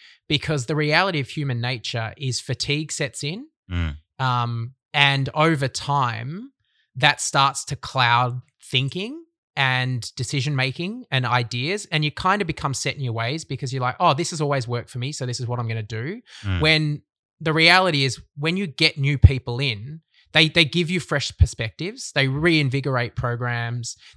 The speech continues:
Speaker 1: they, they make you think differently to how others thought before.
Speaker 2: Mm-hmm.
Speaker 1: So,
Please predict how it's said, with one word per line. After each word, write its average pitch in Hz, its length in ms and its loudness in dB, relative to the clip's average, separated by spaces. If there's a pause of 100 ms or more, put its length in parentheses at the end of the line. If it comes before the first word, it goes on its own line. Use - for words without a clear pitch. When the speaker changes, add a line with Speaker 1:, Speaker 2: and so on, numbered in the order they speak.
Speaker 1:
they, 135 360 4
they 160 140 6
make 160 240 2
you 175 80 -4
think 139 300 -2
differently 127 400 -4
to 131 120 -6
how 120 460 -2
others 123 320 -2
thought 120 300 -6
before. 127 540 -10 (140)
Speaker 2:
Mm-hmm. 87 220 -2 (480)
Speaker 1:
So, 196 380 6